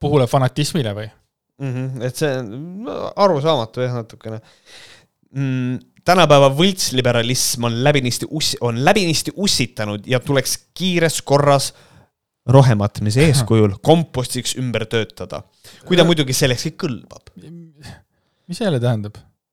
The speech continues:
Speaker 2: Äh, noh.
Speaker 1: Aa, oota, viimane lause veel. Vahest oleks kremeerimine siiski keskkonnasäästlikum. Tahan seda kolmele reale tõlget jälle, palun.
Speaker 2: See on lihtsalt,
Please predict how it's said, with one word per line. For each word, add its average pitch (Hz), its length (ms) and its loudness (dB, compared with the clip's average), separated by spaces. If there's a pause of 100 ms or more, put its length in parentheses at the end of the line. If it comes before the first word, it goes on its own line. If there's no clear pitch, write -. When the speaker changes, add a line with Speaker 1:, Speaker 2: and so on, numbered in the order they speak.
Speaker 2:
Äh, 131 340 0
noh. 165 400 -4
Speaker 1:
Aa, 180 140 8
oota, 170 180 4 (140)
viimane 147 280 0
lause 110 240 0
veel. 101 160 -4
Vahest 135 320 4
oleks 113 220 2
kremeerimine 120 640 0
siiski 123 300 -6
keskkonnasäästlikum. 110 840 -6 (720)
Tahan 147 200 0
seda 127 220 -2
kolmele 117 400 -2 (1040)
reale 117 440 0
tõlget 104 420 -6
jälle, 101 180 -12
palun. 104 280 -10 (1400)
Speaker 2:
See 160 720 4
on 135 140 0
lihtsalt, 156 400 -2